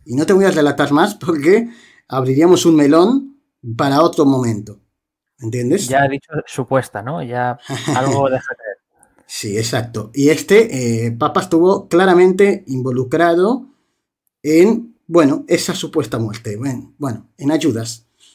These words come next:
Speaker 1: ¿vale? Eh, aparte de que le dio, le dio carta libre,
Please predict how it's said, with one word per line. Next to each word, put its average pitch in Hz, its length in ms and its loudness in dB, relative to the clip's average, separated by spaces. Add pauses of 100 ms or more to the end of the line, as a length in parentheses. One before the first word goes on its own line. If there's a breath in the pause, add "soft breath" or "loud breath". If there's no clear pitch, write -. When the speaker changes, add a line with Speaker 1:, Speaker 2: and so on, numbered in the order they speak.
(240 soft breath)
Speaker 1:
¿vale? 156 380 0
Eh, 127 340 -6
aparte 190 360 0
de 240 120 4
que 151 80 -2
le 135 100 0
dio, 143 760 2
le 120 140 -6
dio 135 760 -2 (680)
carta 185 300 -2
libre, 202 500 2